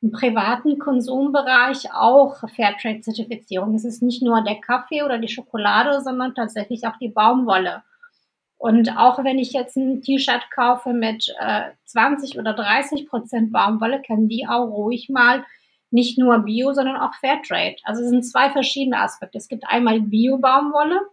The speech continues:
und dann gibt's Fairtrade-Baumwolle. Und dann kann ich Bio plus Fairtrade kaufen. Das heißt, es sind Stufen, die man,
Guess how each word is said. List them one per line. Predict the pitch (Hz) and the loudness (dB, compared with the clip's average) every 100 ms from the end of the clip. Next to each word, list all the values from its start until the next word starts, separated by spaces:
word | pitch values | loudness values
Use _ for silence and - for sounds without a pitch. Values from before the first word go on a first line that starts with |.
| _ | _
und | _ 240 240 | _ 0 2
dann | 254 | 2
gibt's | 269 269 - | 0 -6 -2
Fairtrade-Baumwolle. | 285 302 262 196 196 185 190 180 175 175 - _ _ _ - | 0 0 0 -2 2 0 0 -4 -8 -10 -16 _ _ _ -4
Und | 220 | 0
dann | 240 269 | 2 0
kann | 277 277 | 0 -4
ich | - 226 226 214 | -6 -6 -6 -2
Bio | 277 311 311 | 0 0 -2
plus | - 294 349 - | -2 0 0 -2
Fairtrade | 233 202 196 - 185 208 - | 0 2 0 -4 -6 -8 -6
kaufen. | 175 170 - 180 143 143 _ _ _ _ _ _ - _ | -4 -4 -10 -16 -16 _ _ _ _ _ _ _ -20 _
Das | 214 220 | -6 2
heißt, | 247 247 | 2 2
es | 247 | 2
sind | 262 254 | 4 2
Stufen, | - - 320 294 240 220 220 - _ | 0 -2 -2 0 2 2 0 -12 _
die | 208 240 | -6 0
man, | 226 214 214 | 2 2 -2